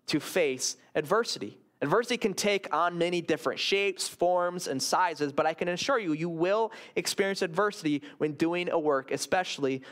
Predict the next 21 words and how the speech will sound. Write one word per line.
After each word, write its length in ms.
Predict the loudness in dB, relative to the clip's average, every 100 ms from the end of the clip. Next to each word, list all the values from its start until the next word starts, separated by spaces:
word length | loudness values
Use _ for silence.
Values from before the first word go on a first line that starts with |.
| -2
the 100 | 0
Lord's 460 | 2 2 0 -2 -12 -4
work. 380 | 0 0 -2 -12 -20 _ _ _ _
And 80 | 2
so 100 | 2
how 440 | 2 2 4 4
do 140 | 4 0
we 200 | 0 0
overcome 1300 | 2 2 2 2 2 -2 -12 -8 -2 2 2 2 -2 -8 -8 0
this 340 | 0 0 -4 -8 -4
adversity? 640 | -2 2 2 2 -2 -2 -8 _ _ _ _ _ _ _ _ _ _ _ _ _ _ _ _ 0
Well, 100 | 4
I 100 | 4
would 100 | 4
ask, 220 | 2 0
how 160 | 0 2
did 140 | 2
Nehemiah 640 | 0 0 2 2 2 0 0
overcome 840 | 0 0 0 -2 -2 -2 -2 -4
this 360 | -4 -2 -2 -6 -10 -10
adversity? 640 | -6 -2 -2 -2 -4 -4 -6